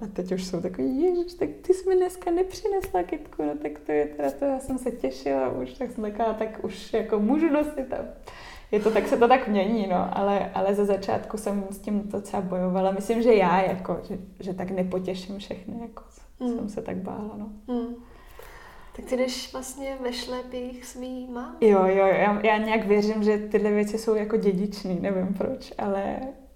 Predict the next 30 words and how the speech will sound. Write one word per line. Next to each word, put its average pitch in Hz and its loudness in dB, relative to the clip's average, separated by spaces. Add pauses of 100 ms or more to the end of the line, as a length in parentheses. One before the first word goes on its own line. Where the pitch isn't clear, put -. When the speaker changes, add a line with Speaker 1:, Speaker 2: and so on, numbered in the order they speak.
(160)
Speaker 1:
m-, 196 -4
jako 185 -2
maminka 202 0
mojí 196 -2
maminky 196 0
i 190 2
vlastně 185 2
druhá 185 2
babička 185 -2 (280)
taky 190 -2
mají 202 2
zahrádky. 214 -4 (580)
A 226 -4
já 196 0
nějak 190 -4
věřím, 202 0
že 202 0
se, 208 -4
že 196 2
je 190 0
to 202 -4
taková 202 -2
dědičná 202 0
věc, 202 -4
tyhle 190 -4
ty 214 -4
Speaker 2:
Mhm. 190 -2
Speaker 1:
jako 196 -4
zelený 190 2
ruce, 180 -6